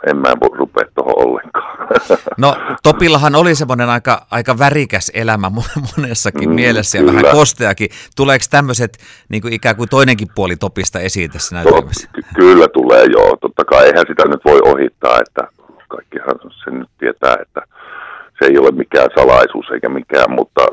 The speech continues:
Speaker 1: kyllä me käsitellään se asia niin kuin mun mielestä erittäin tyylikkäästi, että ei siinä, ei me o-, ole lähdetty ollenkaan sille linjalle, että sillä läträämisellä niin kuin tätä asiaa pidetään pinnalla. Kyllä siinä on myös rakkautta ja,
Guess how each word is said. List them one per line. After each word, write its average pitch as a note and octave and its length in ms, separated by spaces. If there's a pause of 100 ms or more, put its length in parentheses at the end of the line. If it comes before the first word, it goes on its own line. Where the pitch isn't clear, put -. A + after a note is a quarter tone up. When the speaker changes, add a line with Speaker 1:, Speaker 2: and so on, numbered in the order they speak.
(260)
Speaker 1:
kyllä D2 180
me D#2+ 140
käsitellään D2+ 640
se D2+ 80
asia C2 340
niin B1 200
kuin B1 300 (400)
mun A1 180
mielestä D2 400
erittäin C2 540
tyylikkäästi, - 640
että - 160
ei D2+ 240
siinä, C#2 220 (800)
ei D2 100
me D2+ 200 (420)
o-, - 200
ole D#2+ 140
lähdetty D2 340
ollenkaan C#2 440
sille C#2 240 (140)
linjalle, B1+ 440
että - 300 (580)
sillä A#1 260
läträämisellä B1 840
niin A1 160
kuin B1+ 140 (340)
tätä - 200 (120)
asiaa A#1 560
pidetään A1 360
pinnalla. A#1+ 340
Kyllä D2 260
siinä D2 200
on D2 140
myös C#2+ 240
rakkautta B1+ 640
ja, B1 180